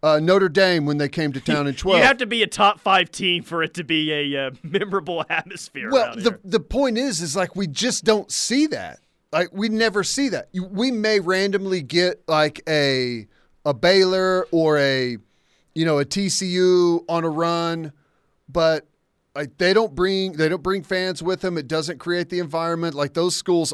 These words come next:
Speaker 1: all bring big fan bases. Ohio State, and, you know, I don't know. It's not that, it's not that hard to think that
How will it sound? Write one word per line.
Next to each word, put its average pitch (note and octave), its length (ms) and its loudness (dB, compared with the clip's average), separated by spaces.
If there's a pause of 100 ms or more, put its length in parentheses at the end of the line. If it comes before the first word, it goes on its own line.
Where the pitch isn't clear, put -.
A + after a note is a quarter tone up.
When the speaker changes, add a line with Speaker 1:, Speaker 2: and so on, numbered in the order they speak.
Speaker 1:
all D#3 220 2
bring D#3 300 -4
big D3 340 -4
fan D#3+ 300 -2
bases. B2+ 360 -4
Ohio D3+ 380 -2
State, D#3+ 460 -2 (640)
and, F#3+ 320 0 (440)
you B3 120 -4
know, G3+ 300 -2 (460)
I A3+ 120 4
don't G#3+ 200 -2
know. F3+ 300 0 (220)
It's F#3+ 220 0
not A3 280 -2
that, G#3 260 2 (760)
it's - 200 -4
not A3+ 160 -4
that F#3+ 160 2
hard F#3 240 -2
to F3+ 80 -2
think G3+ 400 -4
that E3+ 380 -4